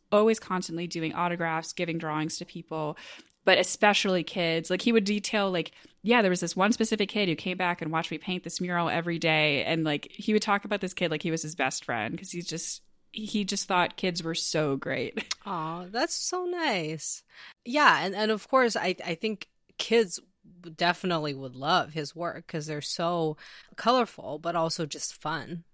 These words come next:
Speaker 1: Yeah. And another part of it is so easy to emulate. He writes a lot about seeing people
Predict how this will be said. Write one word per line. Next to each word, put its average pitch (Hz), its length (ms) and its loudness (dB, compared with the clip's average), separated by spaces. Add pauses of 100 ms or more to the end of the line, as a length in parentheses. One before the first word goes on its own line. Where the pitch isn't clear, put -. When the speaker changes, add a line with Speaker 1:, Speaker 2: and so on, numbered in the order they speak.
(300)
Speaker 1:
Yeah. 185 500 4 (260)
And 254 120 8
another 440 160 8
part 339 140 6
of 262 60 2
it 220 120 4
is 196 80 -4
so 202 420 2
easy 180 320 -2
to - 240 -4
emulate. 208 640 -2 (140)
He 240 120 4
writes 269 220 6
a 302 80 8
lot 175 300 6
about 185 260 2
seeing 175 360 0
people 170 640 -2